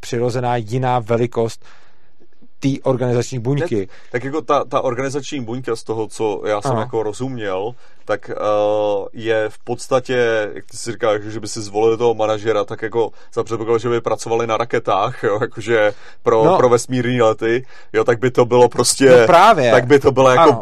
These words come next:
Speaker 2: ohromná struktura,
Speaker 1: Ano,
Speaker 2: jo,
Speaker 1: přesně
Speaker 2: jako.
Speaker 1: tak. A teď jde o to, že když ti budeš mít vedle sebe najednou struktury, které jsou nutně obrovský,
Speaker 2: Mhm.
Speaker 1: a vedle nich struktury, které jsou nutně malý, tak přesně, mimochodem tvoje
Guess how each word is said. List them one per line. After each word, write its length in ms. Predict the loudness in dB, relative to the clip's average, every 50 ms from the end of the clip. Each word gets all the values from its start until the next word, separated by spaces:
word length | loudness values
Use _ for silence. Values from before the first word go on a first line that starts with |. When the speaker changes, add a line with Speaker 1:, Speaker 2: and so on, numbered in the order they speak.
| 6 6
Speaker 2:
ohromná 500 | 6 6 4 4 4 4 4 4 2 2
struktura, 560 | 0 -4 -4 0 2 2 4 4 2 0 0 -2
Speaker 1:
Ano, 120 | -2 -4
Speaker 2:
jo, 100 | -4 -2
Speaker 1:
přesně 220 | -2 -2 0 0
Speaker 2:
jako. 100 | 2 4
Speaker 1:
tak. 180 | 6 4 4 4
A 60 | 0
teď 140 | -4 -2 -2
jde 80 | -2 0
o 100 | -2 -2
to, 120 | -2 -2
že 120 | -4 -4 -4
když 320 | -6 -6 -6 -6 -8 -8
ti 140 | -12 -10 -8
budeš 300 | -4 -2 -2 -2 -2 -4
mít 140 | -8 -6 -4
vedle 240 | -2 -2 0 0 0
sebe 260 | 0 0 -2 0 0
najednou 340 | 0 0 0 0 -2 -4 -6
struktury, 580 | -6 -6 -8 -8 -8 -6 -6 -6 -4 -4 -6
které 240 | -6 -6 -4 -4 -4
jsou 340 | -2 -2 -2 -2 -2 -2 -4 -6 -6
nutně 320 | -6 -6 -4 -2 -2 -2 0
obrovský, 680 | 0 0 2 2 0 0 -2 -8 -10 -10 -12 -12 -12 -14 -14 -14 -14 -14
Speaker 2:
Mhm. 140 | -14 -14 -14 -14 -8 -2
Speaker 1:
a 80 | -2 0
vedle 200 | 0 0 0 -2
nich 120 | -2 -4
struktury, 380 | -6 -8 -8 -8 -4 -4 -4 -2
které 180 | -2 -4 -4
jsou 200 | -4 -2 -2 -2
nutně 320 | -2 -2 -4 -2 -2 -2 0
malý, 400 | 0 0 0 -2 -4 -8 -12 -16 -16 -16 -16 -16 -16 -16 -16 -16 -16 -16 -16 -10 -6
tak 160 | -4 -4 -4
přesně, 440 | -2 2 2 2 2 0 -4 -4 -4
mimochodem 440 | -2 0 0 0 2 2 2 2 2
tvoje 260 | 2 2 4 4 4